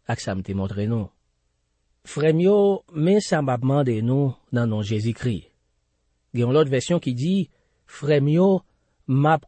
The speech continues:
kòmande nou, nan non Jezikri. Donk ou ka wè, apòt Pòl pa nan jwèt. <laughs> Msye ap pale nan ton byen fèm. M ap kòmande nou fè sa. Ki sa l kòmande yo fè?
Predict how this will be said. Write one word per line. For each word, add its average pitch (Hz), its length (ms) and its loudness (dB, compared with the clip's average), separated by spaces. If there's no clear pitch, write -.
kòmande 175 960 4
nou, 156 320 2
nan 117 220 -2
non 98 180 -2
Jezikri. 98 540 -6
Donk 117 180 -6
ou 110 60 -8
ka 117 180 -2
wè, 175 260 0
apòt 139 300 -2
Pòl 110 200 -2
pa 104 120 -4
nan 131 160 0
jwèt. - 300 -8
<laughs> 131 100 -2
Msye 143 240 2
ap 135 120 -8
pale 135 280 0
nan 139 180 0
ton 156 160 2
byen 147 180 4
fèm. 104 280 -2
M 127 100 -2
ap 131 220 -6
kòmande 143 560 2
nou 120 160 0
fè 98 180 -6
sa. 80 140 -8
Ki 123 140 -2
sa 120 180 0
l 110 100 -6
kòmande 120 380 0
yo 123 160 2
fè? 180 140 2